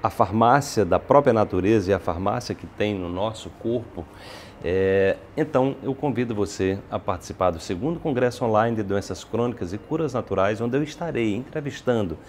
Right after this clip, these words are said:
grandes pros-, profissionais, médicos, terapeutas, pesquisadores, como o doutor Lai Ribeiro, o doutor Djalma Marques,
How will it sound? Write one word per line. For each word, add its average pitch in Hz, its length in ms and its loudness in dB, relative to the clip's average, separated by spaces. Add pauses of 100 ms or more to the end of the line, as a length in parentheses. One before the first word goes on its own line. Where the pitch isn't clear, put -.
(340)
grandes 151 480 2
pros-, - 240 -10
profissionais, 98 760 0
médicos, 107 560 -2
terapeutas, 98 720 -2
pesquisadores, 87 760 -2
como 98 160 -6
o 87 40 -6
doutor 87 260 -4
Lai 87 140 2
Ribeiro, 90 460 0
o - 20 -6
doutor 87 320 -2
Djalma 87 340 -4
Marques, 90 560 -2